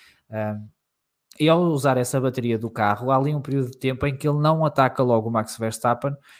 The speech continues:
porque usou toda essa bateria e não consegue atacá-lo. Ou seja, está em desvantagem porque o carro que vem atrás está a utilizar um, um apêndice aerodinâmico móvel que, que lhe confere vo-, mais velocidade de ponta.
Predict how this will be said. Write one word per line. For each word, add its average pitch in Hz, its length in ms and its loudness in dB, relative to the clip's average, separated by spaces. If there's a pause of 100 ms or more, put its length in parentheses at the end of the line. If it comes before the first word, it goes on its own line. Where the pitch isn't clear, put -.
(140)
porque 175 240 -2
usou 156 320 0
toda 143 320 0
essa 127 240 0
bateria 127 400 -2
e 156 60 0
não 160 80 0
consegue 165 320 -2
atacá-lo. 165 400 -2
Ou 135 80 -12 (240)
seja, 110 340 0 (180)
está 190 300 4
em 180 60 2
desvantagem 139 760 0 (320)
porque 135 220 -4
o 123 40 -14
carro 165 280 0
que - 80 -16
vem 135 220 -2
atrás 123 540 -2 (380)
está - 160 -2
a 135 40 4
utilizar 131 520 0
um, 113 840 -6
um 120 140 -4
apêndice 135 420 -4
aerodinâmico 123 640 -2
móvel 117 360 0 (840)
que, 120 680 2 (340)
que 135 60 0
lhe 123 60 0
confere 127 340 0
vo-, 120 200 -4
mais 123 280 -2
velocidade 120 500 -2
de - 60 -20
ponta. 104 360 -2